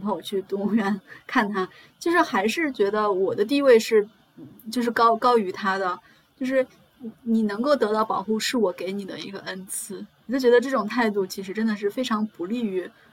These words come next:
动物保护的。但是呢，又说回来，<laughs> 我又想到之前我们说的什么，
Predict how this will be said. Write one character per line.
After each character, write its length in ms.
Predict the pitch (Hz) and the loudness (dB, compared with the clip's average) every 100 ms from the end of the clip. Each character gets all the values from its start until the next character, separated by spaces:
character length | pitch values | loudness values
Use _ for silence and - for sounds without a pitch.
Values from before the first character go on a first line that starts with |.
| _ - | _ -2
动 160 | 190 | -2
物 60 | 170 | -2
保 120 | - | -10
护 220 | 202 - - | -12 -16 -18
的。 120 | - _ _ _ _ _ _ _ _ | -18 _ _ _ _ _ _ _ _
但 200 | - 302 | 2 2
是 240 | 254 - 202 | 2 -2 -6
呢， 200 | 185 220 _ _ | -6 -12 _ _
又 160 | 311 269 | 0 2
说 180 | - 214 | 2 0
回 140 | 196 | 2
来， 80 | 185 320 277 - 311 - - - | 4 4 0 6 8 8 0 -8
<laughs> 800 | _ _ - 539 523 480 453 370 | _ _ -2 0 0 -2 -2 -2
我 80 | 226 | 8
又 140 | 247 403 | 8 8
想 160 | 277 | 2
到 140 | 214 214 | 0 -2
之 160 | 269 | -2
前 200 | 269 196 | -2 0
我 100 | 202 | 0
们 260 | 185 180 208 | -2 -10 -6
说 200 | 226 214 | 0 2
的 140 | 208 | 2
什 140 | 220 170 | 0 -4
么， 340 | 135 - | -10 -12